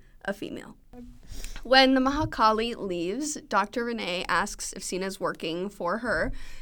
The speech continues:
and he just says that he's fighting against the light and against forgetting. Doctor Renee's like, "Okay, whatever. We can let Molly decide for himself what he wants to do."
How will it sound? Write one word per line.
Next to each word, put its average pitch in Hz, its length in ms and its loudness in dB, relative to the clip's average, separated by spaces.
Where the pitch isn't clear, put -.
and 214 420 2
he 220 240 -4
just 214 240 -4
says 208 160 2
that 208 80 2
he's 208 180 -2
fighting 202 300 2
against 196 340 0
the 214 80 -2
light 160 300 0
and 175 100 -6
against 170 300 -4
forgetting. - 580 -6
Doctor 277 280 2
Renee's 262 280 2
like, 240 240 0
"Okay, 220 280 0
whatever. 190 640 4
We 190 100 -2
can 208 180 0
let 202 240 2
Molly 190 480 2
decide 190 360 -2
for 208 100 -6
himself 190 400 -2
what 185 80 0
he 180 60 0
wants 180 240 -2
to 220 60 0
do." 185 400 2